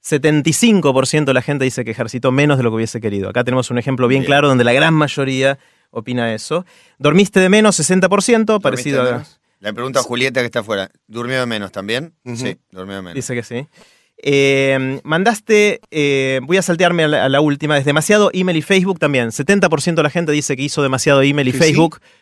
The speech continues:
Speaker 1: sí, durante el último mes. Es decir, la gente querría hacer menos de esto.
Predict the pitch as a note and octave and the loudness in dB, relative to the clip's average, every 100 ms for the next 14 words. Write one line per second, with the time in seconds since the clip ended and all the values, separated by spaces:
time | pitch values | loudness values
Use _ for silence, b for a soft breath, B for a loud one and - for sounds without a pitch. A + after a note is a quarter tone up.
0 | b - D#3+ F3+ - _ _ C3+ C#3 C3 | b -2 0 0 -4 _ _ 0 2 2
1 | C3+ C#3+ C#3 C3 A#2 G#2 - C3+ E3 D#3+ | 2 2 2 2 2 0 -4 -2 0 0
2 | F#3+ F#3+ E3 G3 F3 F3+ G#3+ F3 C3+ A2+ | 0 2 2 2 2 4 4 2 2 0
3 | - G#2 | -4 -18